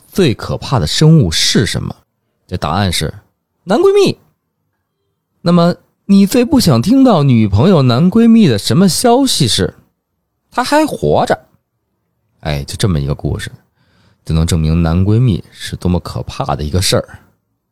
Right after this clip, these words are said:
哎，但是话说回来啊，这男闺蜜之中也有很多很好的，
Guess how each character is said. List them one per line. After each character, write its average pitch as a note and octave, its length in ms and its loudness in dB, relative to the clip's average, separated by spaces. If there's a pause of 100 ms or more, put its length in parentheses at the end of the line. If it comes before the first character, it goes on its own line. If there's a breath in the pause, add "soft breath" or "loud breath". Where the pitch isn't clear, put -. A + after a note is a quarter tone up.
(560 soft breath)
哎， A2+ 100 -2
但 D3+ 160 -2
是 D#3+ 60 2
话 B2+ 260 0
说 D#3+ 220 2
回 G#2 220 0
来 A2 100 2
啊， E2 240 -2
这 G#2+ 100 -2
男 A2 220 2
闺 D#3+ 280 2
蜜 C3+ 160 2
之 A#2 160 -2
中 C3+ 320 0
也 A#2 160 0
有 B2+ 140 2
很 D#2 320 -2
多 A2+ 220 0
很 G#2+ 240 2
好 - 400 -6
的， - 240 -8